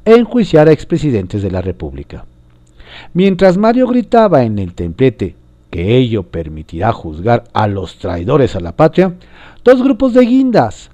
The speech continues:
provenientes de Iztapalapa y Tlalpan le reprocharon: "Tú también eres traidor, Mario,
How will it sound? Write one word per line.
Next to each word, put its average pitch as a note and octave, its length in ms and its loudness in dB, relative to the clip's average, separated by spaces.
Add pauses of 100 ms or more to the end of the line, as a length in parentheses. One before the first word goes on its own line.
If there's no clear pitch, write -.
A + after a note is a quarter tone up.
provenientes A#2 720 0
de G#2+ 60 -2
Iztapalapa A#2 600 -2
y C3 60 0
Tlalpan E3+ 500 2 (240)
le D#3 300 6
reprocharon: B2 880 0 (320)
"Tú C4+ 240 4
también A3 440 4
eres G#3 280 2
traidor, F3 500 4
Mario, A#2 460 -2